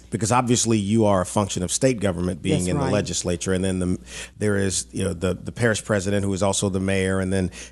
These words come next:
Speaker 1: council representatives and community leaders. And how do, how do you get that,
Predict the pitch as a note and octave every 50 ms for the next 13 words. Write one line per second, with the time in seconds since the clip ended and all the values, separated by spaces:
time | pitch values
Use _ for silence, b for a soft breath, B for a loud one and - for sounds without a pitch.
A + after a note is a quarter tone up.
0 | B - - B2 A#2 - A#2+ G#2+ G#2 G#2 F#2+ G2+ G2+ F2+ G#2 G2+ G2+ F#2+ G2 G2
1 | F2+ F2 G2+ F#2 - - - C#3+ C#3+ C#3+ C#3 B2+ A2+ A2+ G#2+ G#2 G#2 F#2+ G2+ F#2
2 | G2+ F#2 B B B B - D3 E3+ F#3 F#3 - - C3 D3+ D#3 E3+ F3 F3 F3
3 | E3 C3+ G#2 A#2+ C3 C3 - - - A#2 A2+ A2+ A2 -